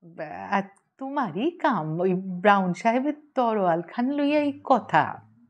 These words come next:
রামপদর মুখ উজ্জ্বল হলো। ও,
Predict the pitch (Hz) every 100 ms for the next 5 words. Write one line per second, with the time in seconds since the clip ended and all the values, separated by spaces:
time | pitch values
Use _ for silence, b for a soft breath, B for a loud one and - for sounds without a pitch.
0 | _ _ _ _ _ _ _ _ _ _
1 | _ _ 247 262 269 302 349 349 359 302
2 | 285 311 277 247 196 262 254 247 233 180
3 | - _ _ _ _ _ _ - 330 226